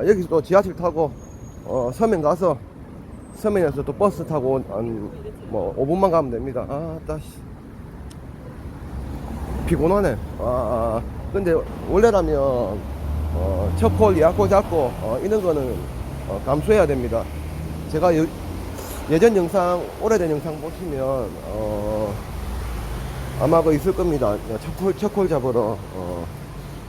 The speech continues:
예약 잡고, 어, 한 시간 반 이렇게 이동하는 거, 어, 그걸 보고 따라 하시는 분도 많은 것 같은데,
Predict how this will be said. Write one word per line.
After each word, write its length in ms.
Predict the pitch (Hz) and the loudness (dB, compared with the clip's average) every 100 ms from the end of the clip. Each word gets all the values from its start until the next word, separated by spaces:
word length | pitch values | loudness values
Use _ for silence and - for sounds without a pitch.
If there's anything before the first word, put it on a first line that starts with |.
| - - - - | -14 -14 -12 -2
예약 180 | 127 143 | 0 2
잡고, 480 | 160 165 123 113 107 | 0 0 0 0 0
어, 320 | 107 104 104 | -2 0 0
한 140 | 143 | 0
시간 300 | 156 180 135 | 2 2 2
반 180 | 110 123 | 2 0
이렇게 300 | 117 143 143 | 0 -2 -2
이동하는 420 | 135 120 113 117 | 0 0 0 -2
거, 160 | 101 85 - | -2 -4 -6
어, 180 | 82 95 | -8 -6
그걸 220 | 127 160 | 0 0
보고 240 | 160 143 131 | 2 0 0
따라 240 | 147 147 | 2 2
하시는 320 | 135 135 123 | 0 -2 -4
분도 260 | 113 101 101 | -2 -2 -2
많은 300 | 95 113 117 | -2 0 -2
것 80 | 120 | -2
같은데, 440 | 117 123 95 110 | -4 -4 -6 -6